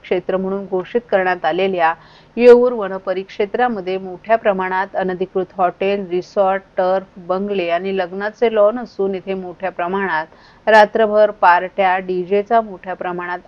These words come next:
आवाज, रात्रभर चालणारे क्रिकेटचे टर्फ तसंच दारू विक्रीसह मोठ्या प्रमाणात कर्णकर्कश आवाजात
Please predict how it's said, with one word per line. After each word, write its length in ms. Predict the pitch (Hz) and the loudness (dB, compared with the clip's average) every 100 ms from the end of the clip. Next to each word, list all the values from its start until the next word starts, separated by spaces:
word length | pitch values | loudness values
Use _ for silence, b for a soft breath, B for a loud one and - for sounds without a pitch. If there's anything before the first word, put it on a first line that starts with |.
| _ | _
आवाज, 440 | 190 202 185 170 - _ | 0 2 2 -2 -6 _
रात्रभर 540 | 226 196 196 220 214 233 | 2 2 2 0 0 0
चालणारे 540 | 233 185 180 185 196 | 0 -2 -4 -4 -4
क्रिकेटचे 640 | 196 180 175 185 175 - 190 | -4 -6 -6 -8 -6 -4 -6
टर्फ 400 | - 220 175 170 _ 208 | 2 2 2 -2 _ -4
तसंच 320 | 190 208 190 | -2 -2 0
दारू 280 | 190 185 220 | 0 0 -2
विक्रीसह 680 | 247 262 262 247 185 170 170 b b b _ | -4 -2 -2 -2 -6 -8 -12 b b b _
मोठ्या 280 | 233 233 262 | -2 0 2
प्रमाणात 520 | 311 277 202 180 185 190 - | 2 2 0 -2 -4 -4 -2
कर्णकर्कश 760 | 214 220 240 254 254 285 - | -2 -2 -4 -2 0 -2 2
आवाजात 540 | - 262 294 180 185 | 4 4 2 -2 -2